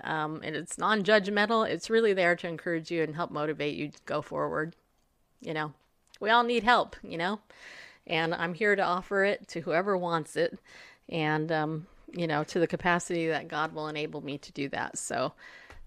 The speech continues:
uh, you're welcome to do that. And if you haven't joined my text message list for Bible News Radio, you can text Bible News to three three two two two, which is going through there right now on the ticker down there.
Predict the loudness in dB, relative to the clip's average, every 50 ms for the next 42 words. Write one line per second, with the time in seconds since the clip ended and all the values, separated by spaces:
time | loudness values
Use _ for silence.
0 | -8 -4 -4 -4 -2 -2 -2 0 0 0 -2 -2 -6 -10 -10 -8 -6 -6 -4 -2
1 | -2 -2 -2 -2 -2 -4 -4 -4 -4 -4 -2 -4 0 2 2 2 2 0 -4 -2
2 | 0 2 2 2 0 0 -2 0 0 0 0 0 2 0 0 0 -2 -12 -8 -4
3 | -4 -4 -6 -6 -12 -10 -8 -4 -4 -4 -4 -4 -6 -6 0 2 2 2 2 0
4 | -4 -6 -6 -4 0 0 2 2 2 2 2 2 2 2 0 -2 -2 -6 -10 -8
5 | -4 -4 -4 -4 -6 -12 -12 -10 -2 2 2 2 2 2 -2 -2 0 0 2 2
6 | 2 2 0 -2 -6 -12 -14 -12 -6 -4 -2 -2 -4 -4 -6 -6 -4 -4 -6 -8
7 | -8 -10 -10 -10 -8 -12 -12 -10 -6 -4 -4 -4 -4 _ -12 -20 -20 -20 -20 -20
8 | -20 -20 _ -8 -8 -8 -6 -6 -8 -8 -6 -6 -4 -4 -4 -4 -8 -10 -12 -14
9 | -8 -6 -4 -2 0 2 2 2 2 0 0 -2 -4 -2 -2 -4 -4 -6 -8 -6
10 | -6 -8 -6 -4 -4 -4 -4 -6 -18 -18 -18 -20 -20 -20 _ _ -6 -4 -2 -2
11 | -2 -2 -2 -2 -2 -4